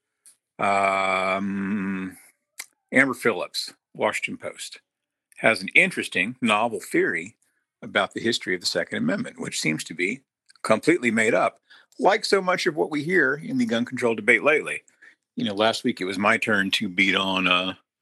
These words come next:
Saul Cornell over at Slate for simply making stuff up,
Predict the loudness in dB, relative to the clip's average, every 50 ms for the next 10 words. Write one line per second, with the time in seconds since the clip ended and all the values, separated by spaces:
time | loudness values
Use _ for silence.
0 | _ _ _ _ _ _ -14 -10 -4 -2 -2 -2 -2 -2 -4 -4 -2 0 2 2
1 | 2 2 0 -2 -2 -2 -2 -2 -2 -4 -6 -6 -2 0 2 2 2 0 -4 -6
2 | -6 -4 -2 -2 0 0 -2 -2 -4 -4 -6 -6 -6 -8 -12 -12 -8 -8 -4 2
3 | 2 2 2 2 0 -4 -4 0 0 0 0 2 0 0 0 -2 -4 -10